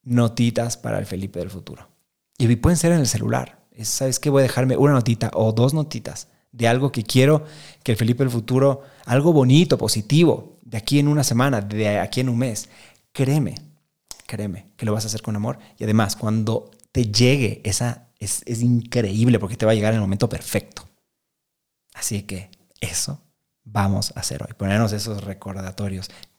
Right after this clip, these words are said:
que nos van a cambiar el día en el momento en el que los veamos. Ese momento va a ser espectacular.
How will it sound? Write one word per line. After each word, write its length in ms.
que 180
nos 220
van 220
a 360
cambiar 480
el 160
día 180
en 60
el 60
momento 260
en 80
el 40
que 100
los 200
veamos. 560
Ese 220
momento 300
va 40
a 40
ser 100
espectacular. 640